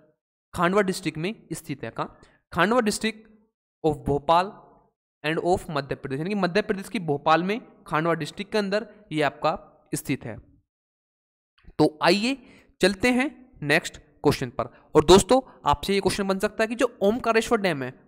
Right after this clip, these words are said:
वो आपका किस नदी पर बना हुआ है? तो दोस्तों, वो बना हुआ आपका नर्मदा, नर्मदा रिवर पर ये जो ओमकारेश्वर डैम है वो बना हुआ है।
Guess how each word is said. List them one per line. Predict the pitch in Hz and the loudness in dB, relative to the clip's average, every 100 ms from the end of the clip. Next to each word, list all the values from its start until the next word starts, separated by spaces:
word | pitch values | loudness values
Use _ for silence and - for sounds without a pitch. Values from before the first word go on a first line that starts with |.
| - | 0
वो | |
आपका | 202 247 | 2 2
किस | - - 285 254 | -2 -2 0 2
नदी | 226 | 2
पर | 220 214 | 2 2
बना | 175 147 | 0 -2
हुआ | 127 120 | -2 -4
है? | 113 | -6
तो | - | -8
दोस्तों, | 135 160 - 196 | -2 0 2 4
वो | 190 | 4
बना | 180 | 2
हुआ | 160 147 | 2 0
आपका | - 214 | 0 -2
नर्मदा, | 180 147 127 107 - - _ _ _ _ _ _ _ _ _ _ _ _ _ 135 | 0 -2 -2 -6 -8 -20 _ _ _ _ _ _ _ _ _ _ _ _ _ -4
नर्मदा | 147 185 208 240 | 0 2 2 2
रिवर | 202 180 | 4 2
पर | 175 190 202 - _ _ _ _ _ _ _ _ _ 156 | 4 0 -2 -14 _ _ _ _ _ _ _ _ _ -2
ये | |
जो | 156 | 0
ओमकारेश्वर | 180 180 196 185 175 185 175 | 2 0 0 0 0 -2 -4
डैम | 151 165 | -2 -4
है | 170 202 - _ _ 151 | -4 -8 -12 _ _ -2
वो | 180 | 0
बना | 147 127 | 0 -4
हुआ | 117 110 | -6 -8
है। | 110 | -10